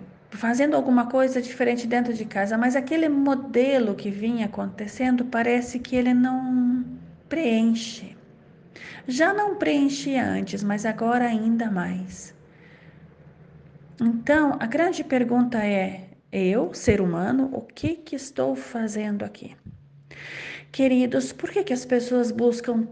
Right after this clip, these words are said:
tantas drogas, seja cerveja, que eu também, graças a Deus, já bebi muito, seja cigarro, que eu, graças a Deus, já fumei muito, né? Por que que nós buscamos estes jeitos de fazer,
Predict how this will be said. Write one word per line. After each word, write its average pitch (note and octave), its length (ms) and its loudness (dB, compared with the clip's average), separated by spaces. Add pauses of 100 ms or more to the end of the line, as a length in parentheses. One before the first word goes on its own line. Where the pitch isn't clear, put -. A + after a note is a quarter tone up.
tantas D4 560 0
drogas, F#3+ 720 0
seja G#3 420 0
cerveja, A3+ 840 0
que G3+ 100 -6
eu F3+ 100 2
também, F#3 360 -4
graças G3+ 480 0
a F3+ 40 4
Deus, F#3+ 280 0
já G3 80 0
bebi F#3 280 0
muito, A#3 480 0
seja G3 320 -2
cigarro, A3 720 0
que G3+ 160 -2
eu, F3+ 40 2
graças G3 380 0
a G3 40 0
Deus, F#3+ 200 0
já G3 100 -4
fumei F#3 440 0
muito, A3 560 -2
né? C4 280 -4 (880)
Por E4+ 100 0
que A4+ 140 6
que F4 120 -4
nós C4+ 360 0
buscamos A#3+ 640 -2
estes A#3 640 -2
jeitos B3 640 0
de G#3+ 100 -4
fazer, E3+ 760 -2